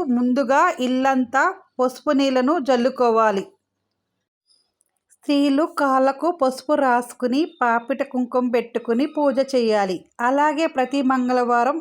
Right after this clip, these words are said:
ఒక నిమ్మకాయను తీసుకుని మీ పూజ గదిలో ఉంచి దాని మీద అక్షింతలు వేస్తూ మీ కోరికను మనసులో తలుచుకుంటూ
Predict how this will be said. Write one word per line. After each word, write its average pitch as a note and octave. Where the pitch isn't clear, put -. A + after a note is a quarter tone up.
ఒక C4
నిమ్మకాయను B3+
తీసుకుని B3
మీ A#3+
పూజ B3
గదిలో B3
ఉంచి A#3
దాని B3+
మీద B3+
అక్షింతలు C4
వేస్తూ B3+
మీ C#4+
కోరికను B3
మనసులో B3
తలుచుకుంటూ B3+